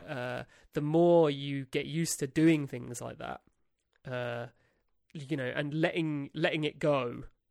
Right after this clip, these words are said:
<laughs> you know, and putting it into the hands of other people, um,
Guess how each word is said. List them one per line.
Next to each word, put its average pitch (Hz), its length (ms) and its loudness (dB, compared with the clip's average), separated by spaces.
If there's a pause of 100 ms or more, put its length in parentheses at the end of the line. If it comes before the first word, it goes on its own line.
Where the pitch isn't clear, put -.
<laughs> 165 100 2
you 185 120 12
know, 151 100 10
and 151 100 4
putting 180 260 4
it 170 80 2
into 160 180 -2
the 147 100 0
hands 151 260 0
of 139 80 -8
other 143 140 -2
people, 135 520 -6 (640)
um, 127 500 -8